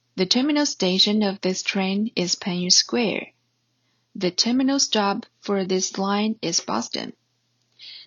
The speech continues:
那终点站除了terminal，我们还可以用一个词表示它是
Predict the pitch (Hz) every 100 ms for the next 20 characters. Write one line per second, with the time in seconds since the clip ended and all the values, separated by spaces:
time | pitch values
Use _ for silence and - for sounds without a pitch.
0 | _ 226 214 214 311 349 240 202 233 208
1 | 196 - 196 214 202 - _ _ _ _
2 | - 359 381 208 - _ 180 175 180 180
3 | 254 254 208 185 180 170 160 151 - -
4 | - - 180 -